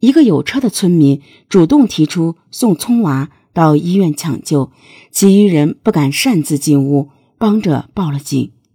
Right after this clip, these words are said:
派出所警察从大门进去，沿着楼梯往上走，能明显闻到一股血腥味儿。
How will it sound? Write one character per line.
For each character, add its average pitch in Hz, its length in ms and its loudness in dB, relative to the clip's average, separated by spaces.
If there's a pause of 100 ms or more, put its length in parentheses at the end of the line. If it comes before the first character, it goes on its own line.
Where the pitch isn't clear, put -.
(560)
派 302 220 0
出 277 140 0
所 247 180 0
警 196 240 -2
察 143 300 -6
从 143 240 -4
大 160 260 -4
门 139 180 0
进 151 240 0
去， 139 300 -2 (380)
沿 170 180 4
着 226 100 2
楼 151 220 0
梯 214 340 -4
往 143 180 0
上 202 260 -6
走， 131 300 -4 (720)
能 220 140 6
明 247 220 8
显 160 380 0
闻 151 180 0
到 170 160 -2
一 - 100 -4
股 139 320 -2
血 247 300 -4
腥 156 260 -2
味 147 120 0
儿。 127 160 -8